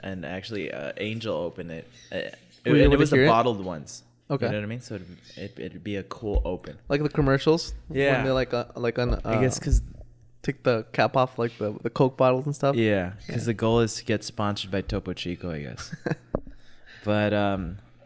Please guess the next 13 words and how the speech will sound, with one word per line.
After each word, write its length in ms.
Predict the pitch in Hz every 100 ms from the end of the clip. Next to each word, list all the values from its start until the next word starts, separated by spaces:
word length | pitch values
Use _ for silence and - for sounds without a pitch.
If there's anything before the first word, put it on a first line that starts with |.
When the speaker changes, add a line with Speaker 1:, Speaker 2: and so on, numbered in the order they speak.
| _
Speaker 1:
yeah, 360 | - 101 110 113
man. 280 | 104 85 85 - - - _ _
How 240 | - 117 127
do 140 | 135
I, 280 | 131 123 117 -
I 60 |
wanna 200 | 131 147
explain 380 | 135 - 120 110
this 140 | 98 -
to 80 |
you. 120 | 95 92
So 240 | 131 117
w-, 260 | 101 117